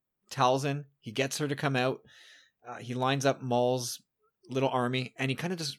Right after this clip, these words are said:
wipes out both at the same time. In, in a similar way, like, where his grander plan is to get all the, the, get all the Jedi together,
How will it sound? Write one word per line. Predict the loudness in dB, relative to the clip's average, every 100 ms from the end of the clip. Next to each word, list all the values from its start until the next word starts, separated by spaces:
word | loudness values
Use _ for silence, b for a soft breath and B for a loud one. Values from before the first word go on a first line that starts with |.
| _
wipes | -4 0 2 4
out | 4 6
both | 4 2 -8
at | -10
the | -6
same | -2 -2
time. | -2 -6 -8 -16 _ _ _ _ _ _
In, | -4
in | -4 -2 -4
a |
similar | -2 0 2 4
way, | 4 4
like, | 2 -2
where | -4
his | -4
grander | -2 -4 -2 -4
plan | -2 -4
is | -2 -4
to | -6 -8 _ _ _ _ _ _ _ _ _ _ 0
get | 4
all | 6 4
the, | 2 0 -2 -4
the, | -10 -10
get | -2 2
all | 4
the | 2
Jedi | 2 4 2
together, | 2 2 0 -4